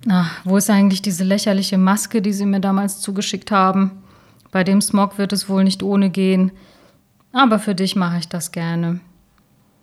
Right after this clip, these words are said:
Er ließ sich gegen die Rückenlehne fallen und,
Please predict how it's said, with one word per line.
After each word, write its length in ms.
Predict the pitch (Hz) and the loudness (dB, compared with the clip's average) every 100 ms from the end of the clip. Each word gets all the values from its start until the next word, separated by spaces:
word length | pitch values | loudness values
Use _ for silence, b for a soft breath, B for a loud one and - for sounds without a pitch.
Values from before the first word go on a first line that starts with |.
| _ _ _ - | _ _ _ -4
Er 100 | 190 | 0
ließ 240 | 262 - | 0 0
sich 200 | 254 - | -6 -6
gegen 220 | 202 185 | -4 -2
die 80 | 180 | -2
Rückenlehne 540 | 226 247 254 233 220 | -6 -2 0 2 0
fallen 600 | 226 220 202 208 214 214 - | -2 -2 0 0 0 -2 -4
und, 400 | 202 196 190 - | 0 0 0 -8